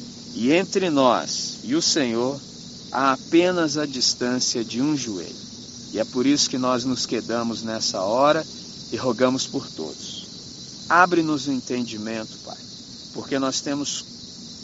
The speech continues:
consciência de que as Tuas palavras, elas são maravilhosas, e é por isso que nós temos prazer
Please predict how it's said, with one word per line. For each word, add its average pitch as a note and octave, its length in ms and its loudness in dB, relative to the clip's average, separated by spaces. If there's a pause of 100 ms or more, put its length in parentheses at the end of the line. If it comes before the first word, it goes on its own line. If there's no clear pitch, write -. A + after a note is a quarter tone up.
(540)
consciência D#3+ 840 4 (640)
de - 80 -6
que D3 420 0 (460)
as - 260 2
Tuas A3 400 2
palavras, C3 760 4
elas C3 260 0
são D3 220 0
maravilhosas, C#3+ 1400 0
e - 80 -4
é C3 60 -2
por C#3 220 -2
isso C#3 240 2
que D3+ 120 -4
nós C3+ 240 0
temos C#3 260 -2
prazer C#3+ 680 4